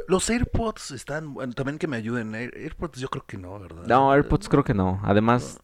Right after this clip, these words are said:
Speaker 1: No.
Speaker 2: además como que son, a pesar de que sean chiquitos, son como muy notorios. O sea, como que sí se ve que los traes, ¿no?
Speaker 1: Sí, entonces, nada, necesitaba un último empujoncito para,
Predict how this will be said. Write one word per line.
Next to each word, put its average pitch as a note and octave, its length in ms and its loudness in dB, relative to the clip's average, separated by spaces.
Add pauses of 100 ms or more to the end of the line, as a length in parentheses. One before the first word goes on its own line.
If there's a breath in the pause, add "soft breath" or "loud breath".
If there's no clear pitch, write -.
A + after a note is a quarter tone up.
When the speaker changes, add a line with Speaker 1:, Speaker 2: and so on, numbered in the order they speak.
Speaker 1:
No. - 80 -2
Speaker 2:
además C#3+ 360 4
como F3+ 160 2
que - 60 -10
son, C#3+ 280 4 (380 loud breath)
a - 100 6
pesar - 160 8
de G#3+ 80 8
que - 80 -2
sean F3 140 4
chiquitos, - 400 4
son F#3 100 6
como C#3 220 6
muy C#3 160 4
notorios. A#2 520 8
O G2 40 -2
sea, A2 120 0
como G2+ 200 4
que - 100 0
sí C3 160 0
se C3 160 8
ve A2+ 160 12
que G2+ 100 -2
los E2+ 140 -6
traes, - 340 -8
¿no? C#3 220 -2 (480)
Speaker 1:
Sí, D3 140 -16
entonces, A2+ 680 -18 (340 soft breath)
nada, E3+ 140 4
necesitaba B2+ 440 2
un A2+ 180 2
último G#2+ 320 -2
empujoncito G2 560 -8
para, E2+ 420 -10